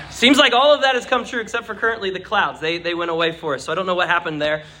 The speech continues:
Um, either way, welcome to the park. What a beautiful venue this is to kind of meet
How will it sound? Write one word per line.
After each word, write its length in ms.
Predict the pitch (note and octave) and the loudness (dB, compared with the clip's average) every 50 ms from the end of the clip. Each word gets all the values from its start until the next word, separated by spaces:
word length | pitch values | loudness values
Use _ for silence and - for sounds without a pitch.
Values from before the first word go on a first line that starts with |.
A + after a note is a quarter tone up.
| - - - | -18 -8 -4
Um, 340 | - D#3 D3 D3 D3+ D3 D3+ | -2 -2 -2 -2 -4 -6 -4
either 240 | - G3+ F#3 E3+ D3 | -2 0 0 0 0
way, 200 | C3 B2 G#2+ G2+ | -2 -6 -10 -4
welcome 640 | D3+ F#3+ G#3+ A#3 A3 - C4+ B3+ B3+ A#3+ G#3 - - - - - - - | 2 4 4 4 4 4 2 2 2 0 -4 -8 -14 -20 -20 -20 -18 -12
to 140 | - G#3 F#3 | -8 -4 -4
the 80 | E3+ | -4
park. 360 | E3 - - E3+ D3+ C3+ C3 | -6 -4 -2 0 0 0 -2
What 100 | E3+ G3+ | -4 -6
a 60 | G#3 F3 | -6 -6
beautiful 540 | C#3 C#3 D#3 A3 C4 D4 C#4+ - D4 A#3+ | -6 -6 -4 -2 -2 -2 -2 0 -2 -2
venue 360 | E3 C#3+ E3 F3+ F#3 F#3 F3 E3 | -2 0 -2 0 0 0 -2 0
this 240 | E3+ F3 F3 E3+ | 0 0 -2 -2
is 360 | F3 D3+ D#3 D3 C3+ B2+ - - - - - - - | -4 -2 -2 -2 -2 -4 -8 -14 -20 -20 -20 -18 -12
to 80 | - D3 | -10 -4
kind 220 | - F#3+ F3+ F3+ | 0 2 2 4
of 80 | F3 E3+ | 4 2
meet 380 | E3+ F3 F#3 F#3 F3 F3+ - | 2 2 0 0 -2 -4 -10